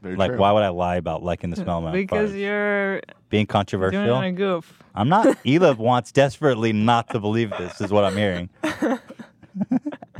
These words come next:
Speaker 2: Um, there was another one. Somebody asked, <coughs> um, in the spirit of all these conversations,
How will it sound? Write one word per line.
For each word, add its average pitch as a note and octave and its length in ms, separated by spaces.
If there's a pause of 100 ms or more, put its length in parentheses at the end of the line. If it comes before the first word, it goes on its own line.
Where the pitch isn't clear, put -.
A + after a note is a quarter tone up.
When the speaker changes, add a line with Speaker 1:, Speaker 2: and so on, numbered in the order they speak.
(520)
Speaker 2:
Um, A2+ 240
there A#2 100
was A#2+ 120
another C3+ 340
one. F#2+ 260
Somebody G#2 360
asked, F#2 480 (720)
<coughs> - 60 (300)
um, D2+ 520 (1400)
in G2 260
the E2+ 280 (200)
spirit F#2+ 340
of E2 80
all E2+ 100
these E2 140
conversations, E2+ 600